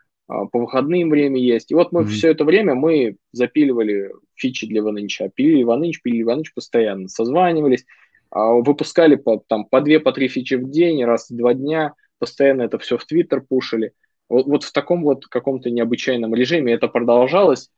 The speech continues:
Speaker 1: до тех пор, пока мы где-то в начале двадцатого, там вот январь-февраль, мы не почувствовали, что, а, это уже не просто какой-то пет-проект, который мы запилили на хакатоне и удивлялись: «О боже, кто, кто это им там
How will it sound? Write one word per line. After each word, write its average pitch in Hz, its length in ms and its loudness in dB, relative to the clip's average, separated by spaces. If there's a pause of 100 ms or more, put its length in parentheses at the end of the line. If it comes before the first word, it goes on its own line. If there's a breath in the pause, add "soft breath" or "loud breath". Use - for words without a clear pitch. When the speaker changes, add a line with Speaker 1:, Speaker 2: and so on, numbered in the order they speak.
(180)
Speaker 1:
до 120 100 -4
тех 131 160 -6
пор, 180 240 2
пока 131 260 -2
мы 127 360 -6 (280)
где-то 123 360 0
в 113 100 -6
начале 120 380 0
двадцатого, 120 540 -2
там 104 160 -4
вот 101 160 -10
январь-февраль, 110 680 0
мы 127 140 0
не 131 100 -2
почувствовали, 131 560 0
что, 120 540 4 (400)
а, 110 260 -6
это 147 220 -4
уже 160 160 -2
не 147 240 -6
просто 240 280 0
какой-то - 220 -2
пет-проект, 139 640 2
который 123 300 -2
мы 123 80 -2
запилили 123 400 -2
на 117 100 -4
хакатоне 160 540 0
и 127 100 2
удивлялись: 127 460 4
«О 117 140 0
боже, 139 260 2
кто, 147 280 4
кто - 220 -2
это 156 140 -2
им 131 200 -10
там 123 140 -6